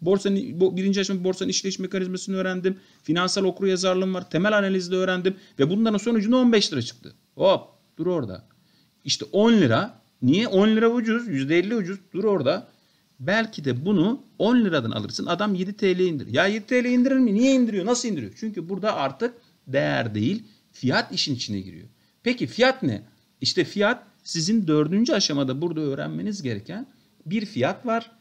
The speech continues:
bir değer var. O fiyatı ben nereden ucuza alabilirim? Ben o fiyatı, evet, on liradan da alsanız ucuzdur, on bir T L'den de alsanız ucuzdur, on iki T L'den alsanız da ucuzdur. İşte on beş T L değerin altında ama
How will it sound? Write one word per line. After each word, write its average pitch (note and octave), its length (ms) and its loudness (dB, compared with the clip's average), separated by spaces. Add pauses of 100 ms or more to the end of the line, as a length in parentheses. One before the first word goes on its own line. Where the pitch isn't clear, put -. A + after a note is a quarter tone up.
(200)
bir F#3+ 200 -2
değer E3+ 240 2
var. A#3 240 -2 (300)
O A3+ 120 0
fiyatı C#3+ 460 -2
ben F3 280 0
nereden G3+ 480 0 (420)
ucuza F3 460 -2
alabilirim? D3+ 920 -2
Ben E3+ 360 -4
o G3+ 120 -2
fiyatı, F#3 340 -4
evet, F#3+ 320 2 (280)
on A#3+ 260 6
liradan A#3+ 460 4
da F3 80 4
alsanız B2+ 420 0
ucuzdur, B2+ 420 -2 (340)
on A3 240 6
bir G#3+ 120 0
T G3 240 -2
L'den F#3 320 -2
de D#3+ 40 0
alsanız B2+ 340 -2
ucuzdur, B2 360 -8 (360)
on F3+ 140 2
iki A3 180 -4
T F3 220 -4
L'den F3 200 -8
alsanız E3 420 -12
da C3+ 40 -6
ucuzdur. F#2 280 -10
İşte - 320 -6 (400)
on G3+ 260 2
beş A#2+ 180 0
T A2 240 -2
L G#2 180 -4
değerin E3+ 280 0
altında D#3+ 360 -2 (280)
ama F3+ 380 2